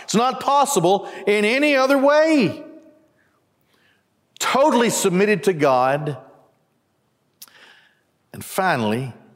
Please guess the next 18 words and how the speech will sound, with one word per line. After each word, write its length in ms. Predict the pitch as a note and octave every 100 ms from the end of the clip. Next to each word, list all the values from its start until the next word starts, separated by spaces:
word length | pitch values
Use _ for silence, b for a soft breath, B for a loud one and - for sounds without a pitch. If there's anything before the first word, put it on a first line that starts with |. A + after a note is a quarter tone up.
| -
abandoning 880 | A2 G2+ G2+ C3+ D#3 D3+ D3 C#3+ C3+
ourselves. 920 | A#2+ A#2+ A2+ A#2 G2 D#2 D2 - - _ _ _ _ _ _ _ _ _ _ _ _ _ -
Self-abandonment 1900 | - - - E3 G3 A3 - - D3+ B2+ C#3+ D3+ D3 C3+ A2 F#2+ F#2 G2 F#2+ - _ _ _ _ _ _
is 260 | G#2 G#2 F2+ -
required. 600 | F#2+ F#2+ - A2 C#2+ - -
Look 140 | B2+
at 60 | B2
this. 180 | F2 - B B B B B
Then 240 | D3+ F3 E3+
Peter 280 | G#3 G3+
said, 460 | D#3+ E3+ D3+ B2+ - -
"Hey, 260 | G#3+ - -
we've 280 | F#3 B3+ D3
left 340 | D#3 F#3 F#3
all 220 | F#3 G3+ F#3
of 100 | B2
our 140 | G2
stuff. 640 | - - F#2+ - - -